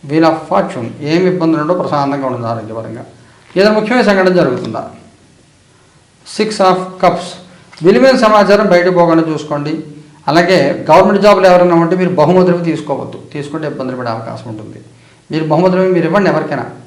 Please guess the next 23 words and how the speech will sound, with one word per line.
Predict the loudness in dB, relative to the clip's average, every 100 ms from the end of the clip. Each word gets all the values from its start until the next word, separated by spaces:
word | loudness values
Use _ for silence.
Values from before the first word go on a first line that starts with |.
| -20 _ -6
కానీ | -2
మీరు | -2 -4
తీసుకోవద్దు. | -8 -6 -6 -6 -12 -18 -20 _ -14
అంటే | -10 -6
గవర్నమెంట్ | -4 -2 -2
జాబ్‌లో | -2 -4
ఉండే, | -4
స్పెసిఫిక్‌గా | -6 -8 -8 -6 -2 -2 -2 -2
గవర్నమెంట్ | -2 -2 -2 -2
జాబ్‌లో | -2 -4
ఉన్న | -4 -2
వాళ్ళు | -2 -4 -8 -18 -20 _ _ _ -8
ఈ | -6 -4 -2
గిఫ్ట్లు | -4 -2 -2 0
అవి | -2
తీసుకోవడం | -4 -4 -4
లాంటివి | -4 -6
చేస్తే | -8 -8 -10 -10 -10 -8
ఇబ్బందులు | -2 -2 -2
పడే | -2 -4
అవకాశం | -6 -8 -8 -8
ఉంటుంది. | -8 -12 -18 -20 -20 _ _ _ _ _ _ _ _ _ -4 0
మగవారి | 4 6